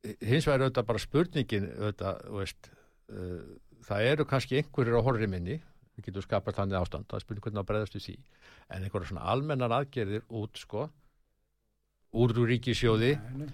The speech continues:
Speaker 1: eða einhverjar framkvæmdir í þeim tilgangi, það gæti bara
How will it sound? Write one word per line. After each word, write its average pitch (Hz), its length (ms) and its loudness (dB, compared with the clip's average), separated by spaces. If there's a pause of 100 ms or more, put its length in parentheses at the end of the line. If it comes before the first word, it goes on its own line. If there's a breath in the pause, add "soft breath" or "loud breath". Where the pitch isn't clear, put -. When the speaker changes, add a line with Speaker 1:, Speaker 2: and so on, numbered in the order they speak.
Speaker 1:
eða 110 260 4
einhverjar 120 300 2
framkvæmdir 117 500 2
í 101 80 -4
þeim 113 160 2
tilgangi, 110 540 0 (720 soft breath)
það 127 420 6
gæti 135 320 4
bara 123 300 8